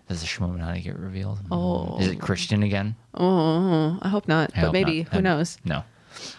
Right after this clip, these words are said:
Speaker 2: Okay. Our first match.
Speaker 1: Mm.
Speaker 2: I G. We've
Speaker 1: Ooh,
Speaker 2: got
Speaker 1: an I G.
Speaker 2: Brandon, the Hitman, Hot Man, depending on who you are and your preference.
Speaker 1: Man, those curls, man.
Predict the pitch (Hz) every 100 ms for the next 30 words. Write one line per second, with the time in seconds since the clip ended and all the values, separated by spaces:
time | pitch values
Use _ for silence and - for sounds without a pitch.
0 | - - _ _ - - - - - -
1 | - - 196 240 - 214 220 226 - -
2 | - 107 120 320 311 247 180 - 302 349
3 | 339 269 170 156 233 392 302 170 104 123
4 | 117 156 202 185 165 175 202 226 277 320
5 | - 277 254 - 226 - 247 247 277 285
6 | _ _ _ _ - - 196 - 208 208
7 | 240 262 220 202 208 208 202 165 214 175
8 | 165 151 160 247 294 - 175 151 - 170
9 | - 359 - 123 85 - - 120 110 92
10 | 87 85